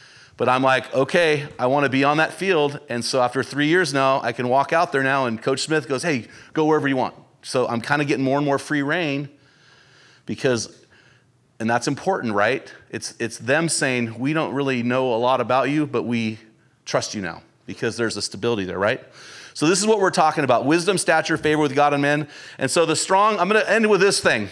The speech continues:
So you younger guys, again, younger is relative. Like,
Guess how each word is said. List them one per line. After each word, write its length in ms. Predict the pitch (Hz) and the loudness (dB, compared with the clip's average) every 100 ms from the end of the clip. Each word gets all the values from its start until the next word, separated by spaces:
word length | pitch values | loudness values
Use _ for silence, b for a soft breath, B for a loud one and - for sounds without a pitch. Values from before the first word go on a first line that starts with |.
| - | -8
So 140 | - | -2
you 160 | 151 180 | 0 2
younger 320 | 185 208 196 | 4 4 4
guys, 440 | 165 135 95 - - - _ _ B B B B B B B | 4 2 0 -4 -6 -14 _ _ B B B B B B B
again, 320 | 120 175 151 | 0 2 4
younger 360 | 143 170 214 240 | 4 4 4 4
is 180 | 202 160 | 4 4
relative. 500 | 190 196 - 135 110 | 4 4 2 0 4
Like, 220 | 131 | 2